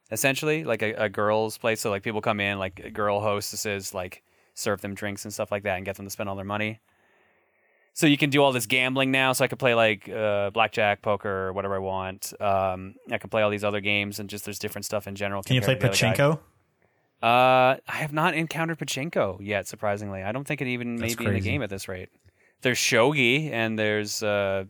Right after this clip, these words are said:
Speaker 1: mahjong, and there's stuff like that. But, um,
Speaker 2: Okay.
Speaker 1: he's, he's a more interesting character because he can actually send people out on missions to find materials, and he can, like, make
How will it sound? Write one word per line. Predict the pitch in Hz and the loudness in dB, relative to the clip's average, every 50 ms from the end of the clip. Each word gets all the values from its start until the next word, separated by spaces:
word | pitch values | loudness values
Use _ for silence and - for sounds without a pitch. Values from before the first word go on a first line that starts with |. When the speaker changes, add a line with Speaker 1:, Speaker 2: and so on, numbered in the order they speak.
| _ _ _ - | _ _ _ -10
Speaker 1:
mahjong, | 113 110 101 104 101 104 120 127 117 110 113 | -8 -6 -2 0 2 2 4 4 4 2 2
and | 120 127 127 _ _ _ _ _ _ _ _ _ _ _ _ _ _ | -2 -6 -12 _ _ _ _ _ _ _ _ _ _ _ _ _ _
there's | - 107 104 - | -10 -10 -8 -4
stuff | - 117 110 - | -2 -2 0 0
like | 107 98 | -2 -4
that. | - 98 98 110 110 98 - _ _ _ _ _ _ _ _ _ _ _ _ _ _ _ _ _ _ _ _ _ _ _ _ _ _ _ _ _ _ _ _ _ - _ _ - | -2 0 0 2 0 0 -4 _ _ _ _ _ _ _ _ _ _ _ _ _ _ _ _ _ _ _ _ _ _ _ _ _ _ _ _ _ _ _ _ _ -20 _ _ -8
But, | 127 110 127 120 113 - - | 0 2 2 2 2 4 4
um, | 117 113 113 113 104 | 6 8 8 6 6
Speaker 2:
Okay. | 98 98 _ _ _ _ _ _ _ _ _ - | 2 -2 _ _ _ _ _ _ _ _ _ 0
Speaker 1:
he's, | - 147 175 165 156 | 4 4 4 4 4
he's | - 160 165 | 2 4 4
a | 175 | 6
more | 175 185 208 | 6 6 4
interesting | 202 - 190 - 196 170 | 4 4 0 -2 -2 -2
character | 156 156 143 147 165 160 - 180 | 0 2 4 4 4 4 2 0
because | 160 160 147 - 151 139 135 127 123 | 0 0 2 4 4 4 4 2 0
he | 135 135 143 | -4 -6 -2
can | 143 160 | -2 0
actually | 139 131 135 135 - 147 | 2 2 2 2 0 -2
send | 139 - 147 139 139 - | 0 0 0 0 0 -4
people | 131 131 - 139 135 | -6 -4 -2 2 4
out | 120 117 120 127 | 4 6 6 4
on | 120 120 117 | 4 2 0
missions | 113 113 113 - 147 139 127 | 0 -2 -2 -2 -2 -4 -4
to | 127 120 | -4 0
find | - 127 120 117 110 | 2 2 2 2 0
materials, | 104 - - 110 113 127 131 127 | -4 -4 -2 -2 0 0 0 -2
and | 127 113 | -2 -4
he | 113 117 | -4 -4
can, | - 123 117 110 104 | -4 -4 -4 -4 -6
like, | 101 98 92 92 - - | -4 -6 -6 -8 -8 -10
make | - 110 104 101 98 113 - - - | -8 -6 -2 0 0 0 0 -2 -16